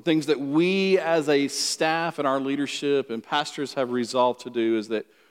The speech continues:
we are going to walk through Scripture for one year. How many of you guys knew that? We're gonna walk through the Bible for one year. So I'm, I've resolved to do something today I've never done. I am preaching from a brand new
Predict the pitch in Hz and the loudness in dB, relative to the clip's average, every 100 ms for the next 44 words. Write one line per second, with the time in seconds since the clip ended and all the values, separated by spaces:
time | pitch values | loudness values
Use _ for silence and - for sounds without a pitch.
0 | _ - 156 180 156 147 147 151 147 147 | _ 0 2 4 2 2 2 0 -2 -2
1 | 127 127 131 - - 135 120 - 135 123 | -2 2 2 0 -4 -6 -6 -6 -6 -6
2 | - 113 - 110 113 110 107 87 - _ | -6 -8 -6 -4 -2 -2 -2 -8 -12 _
3 | _ - 143 139 127 127 110 110 101 87 | _ -6 -4 -2 0 0 0 -4 -6 -6
4 | - 135 147 123 143 160 - 156 147 135 | -8 -4 -2 0 0 0 -4 -6 -4 -6
5 | _ _ - 135 135 135 123 - 117 127 | _ _ -6 0 2 2 -2 -6 -4 -2
6 | 131 127 113 - 131 208 226 147 220 180 | -2 -4 -4 2 4 4 2 0 2 2
7 | 139 131 123 127 123 143 127 120 131 139 | 4 2 2 -4 -2 -4 -4 0 2 2
8 | 165 131 135 135 127 139 160 120 - 120 | 0 0 0 2 0 -2 -4 -6 -6 -8
9 | - 127 127 117 110 104 123 123 123 123 | -6 -10 -6 -4 -4 -4 -6 -6 -6 -6
10 | 117 113 110 107 | -6 -6 -6 -8